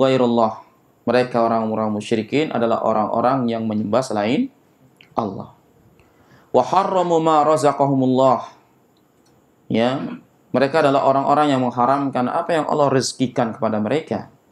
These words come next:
وَقَتَلُوا أَوْلَادَهُمْ تَقَرُّبًا لِلْأَصْنَامِ. Mereka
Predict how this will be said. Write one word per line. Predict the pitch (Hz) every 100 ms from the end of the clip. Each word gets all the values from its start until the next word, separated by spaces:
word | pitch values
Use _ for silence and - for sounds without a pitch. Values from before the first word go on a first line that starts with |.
| _ _ _ _ _ _ _ -
وَقَتَلُوا | 104 - 147 147 147 139
أَوْلَادَهُمْ | - 135 131 131 143 139 139 131 131 131
تَقَرُّبًا | 123 - 147 123 139 120 131 123
لِلْأَصْنَامِ. | 127 - - 127 131 110 - - _ _ _ _ _ _
Mereka | 113 117